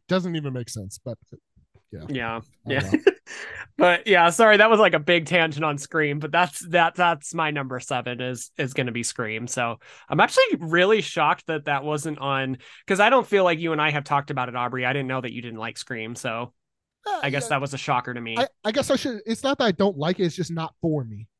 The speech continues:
Speaker 1: And I can get that.
Speaker 2: Right.
Speaker 1: A lot like Bodies, Bodies, Bodies. I think it's a good movie, it's just not for me.
Speaker 2: Yeah.
Speaker 1: I-, it's not, like, technically bad.
Speaker 2: Mm,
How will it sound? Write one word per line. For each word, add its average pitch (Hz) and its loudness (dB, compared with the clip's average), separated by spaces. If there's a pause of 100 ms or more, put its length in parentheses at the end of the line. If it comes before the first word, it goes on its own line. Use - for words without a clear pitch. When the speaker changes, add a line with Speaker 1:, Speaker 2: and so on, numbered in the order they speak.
(140)
Speaker 1:
And 175 -2
I 226 -2
can 226 -8
get 170 -8
that. 151 -6
Speaker 2:
Right. 123 0 (320)
Speaker 1:
A 202 -2
lot 220 2
like 214 -2
Bodies, 185 -2
Bodies, 165 -2
Bodies. 147 -6
I 180 -4
think 254 -4
it's 202 -4
a 160 -2
good 175 0
movie, 175 -2
it's 165 -4
just 131 -8
not 123 -12
for 117 -12
me. 98 -20 (440)
Speaker 2:
Yeah. 117 -6 (460)
Speaker 1:
I-, 185 -4
it's 180 -2
not, 196 0
like, 175 -4
technically 151 -4
bad. 123 -8 (840)
Speaker 2:
Mm, 185 -14